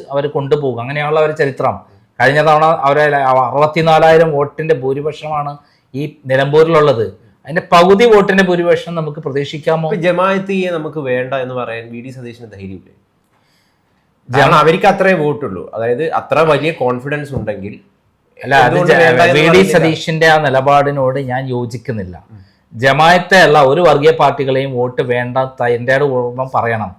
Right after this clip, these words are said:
Speaker 2: ഉം.
Speaker 1: അതാണ് ശരി എന്ന്
Speaker 2: അപ്പൊ അവരുടെ
Speaker 1: വിശ്വസിക്കുന്നു.
Speaker 2: നില, അത് പണ്ടായിരുന്നു അവരുടെ നിലപാട്, ഇപ്പൊ അവരങ്ങനെയല്ല എന്നാണ്.
Speaker 1: അല്ല, എൻ്റെ, ഏ, ജമാഅത്തെ ഇസ്ലാം, ഇവര് കൂട്ടുപിടിച്ചത് വെൽഫെയർ പാർട്ടിയാണ്, ജമാഅത്തെ അല്ല.
Speaker 2: ഉം.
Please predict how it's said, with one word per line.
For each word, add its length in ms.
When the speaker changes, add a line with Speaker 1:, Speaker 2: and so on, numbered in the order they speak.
Speaker 2:
ഉം. 120
Speaker 1:
അതാണ് 260
ശരി 500
എന്ന് 120
Speaker 2:
അപ്പൊ 140
അവരുടെ 180
Speaker 1:
വിശ്വസിക്കുന്നു. 220
Speaker 2:
നില, 100
അത് 220
പണ്ടായിരുന്നു 580
അവരുടെ 240
നിലപാട്, 360
ഇപ്പൊ 200
അവരങ്ങനെയല്ല 540
എന്നാണ്. 180
Speaker 1:
അല്ല, 100
എൻ്റെ, 680
ഏ, 340
ജമാഅത്തെ 520
ഇസ്ലാം, 260
ഇവര് 260
കൂട്ടുപിടിച്ചത് 760
വെൽഫെയർ 560
പാർട്ടിയാണ്, 400
ജമാഅത്തെ 480
അല്ല. 260
Speaker 2:
ഉം. 140